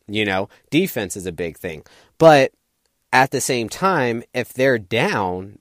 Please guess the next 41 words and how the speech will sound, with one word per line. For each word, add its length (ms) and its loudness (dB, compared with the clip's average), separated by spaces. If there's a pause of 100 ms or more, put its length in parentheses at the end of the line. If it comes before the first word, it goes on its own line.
by 180 2
even 320 -4
a 100 -4
little 400 -2
bit, 340 -6
like, 160 -2
not 240 -2
even 200 -6
a 40 -6
lot, 280 0
we're 80 -6
talking 300 -2
a 60 -4
little 240 -2
bit, 220 -4
if 100 -10
they're 180 0
down, 580 -4 (600)
there's 240 4
a 80 0
good 420 -2
chance, 640 -8 (180)
because 400 -4
of 120 -6
the 100 -6
scores 600 -2
that 180 -6
they 140 -2
have 320 -2
on 220 0
that 200 -6
team, 400 -8 (600)
that 160 2
they're 180 2
gonna 240 -2
end 240 -4
up 160 -2
still 260 -4
winning 320 -4
the 80 -4
game 400 -8